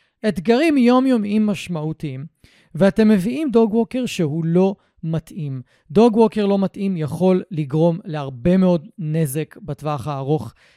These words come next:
במיוחד אם הוא עובד בדרכים שלא מקובלות עליכם ואתם לא יודעים מזה,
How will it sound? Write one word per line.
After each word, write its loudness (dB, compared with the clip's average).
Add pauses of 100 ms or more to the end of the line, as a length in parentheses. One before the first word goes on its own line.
במיוחד 2 (160)
אם 0
הוא 2 (280)
עובד -2
בדרכים 0
שלא -2
מקובלות -2
עליכם -4
ואתם -6
לא -2
יודעים 0
מזה, 0